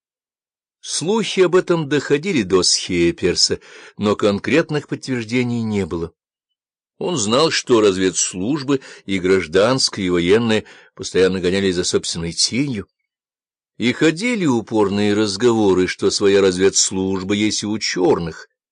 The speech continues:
Возможно, организация, непосредственно связанная с А Н К, а, возможно, вполне самостоятельная, изучавшая действия официальных разведслужб, их стратегию и их людей.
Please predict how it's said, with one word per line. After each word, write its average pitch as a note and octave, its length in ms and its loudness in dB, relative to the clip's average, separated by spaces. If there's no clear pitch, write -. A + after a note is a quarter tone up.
Возможно, A2 680 2
организация, G2 960 0
непосредственно G#2 760 0
связанная G2+ 500 2
с - 160 2
А G2 60 4
Н F2+ 200 0
К, G#2+ 340 -2
а, F2+ 80 -4
возможно, F2+ 480 -2
вполне F2+ 460 -4
самостоятельная, G2 1000 -6
изучавшая F#2 800 -2
действия G2+ 600 -4
официальных G#2+ 800 0
разведслужб, F#2 880 -2
их D#3+ 200 -4
стратегию C3+ 840 0
и A#2 100 -2
их - 160 -8
людей. F#2 300 -6